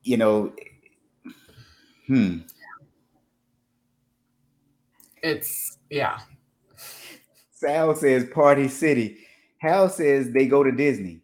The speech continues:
Speaker 1: It helps our local economy."
Speaker 2: <laughs> I think I had another one I tweeted this week who went to Dis-,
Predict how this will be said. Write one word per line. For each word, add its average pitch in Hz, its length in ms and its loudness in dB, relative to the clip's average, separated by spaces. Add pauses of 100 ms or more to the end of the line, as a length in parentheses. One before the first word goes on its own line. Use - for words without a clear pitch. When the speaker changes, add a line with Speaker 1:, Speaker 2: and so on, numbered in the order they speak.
Speaker 1:
It 104 120 -6
helps 127 260 -4
our 113 180 -2
local 117 380 -4
economy." 107 480 -8 (360)
Speaker 2:
<laughs> - 320 -20
I - 1400 -10
think 508 180 -12
I 523 180 -6
had 508 80 -4
another 466 420 -8
one 320 160 -8
I 247 100 -6
tweeted 214 420 -8
this 202 200 -12
week 185 180 -12
who 196 120 -12
went 165 180 -12
to 180 80 -14
Dis-, 165 180 -10